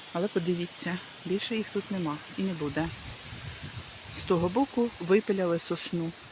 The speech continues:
Затишок зник, ну і осики, як бачите, почали сохнути і падати.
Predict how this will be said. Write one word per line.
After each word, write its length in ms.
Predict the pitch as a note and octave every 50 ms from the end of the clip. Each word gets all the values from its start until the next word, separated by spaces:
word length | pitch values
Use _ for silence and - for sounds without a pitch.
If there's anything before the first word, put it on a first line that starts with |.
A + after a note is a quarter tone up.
| - - - - - - - - - - -
Затишок 640 | - - F#3+ F#3 F3 - F#3 - - F#3 E3+ E3+ F3
зник, 380 | - A3 B3+ C#4+ - - - - - - - - - - - - - - - - - - - - - - -
ну 320 | - F#3 F#3 G#3 A#3+ A3+
і 220 | F3+ F3 F#3 F#3+ F#3+ F#3
осики, 400 | - F3+ - - A3+ G#3+ - -
як 120 | D#3+ D#3+ E3+
бачите, 460 | F3 F#3 F#3+ - F3+ - - F3 F3 - -
почали 380 | - E3 - - E3+ E3+ F3 E3+
сохнути 500 | - - F3+ F3 - - E3 - - D#3
і 40 |
падати. 500 | - - D3 C#3 C#3 D3 D3+ - - D#3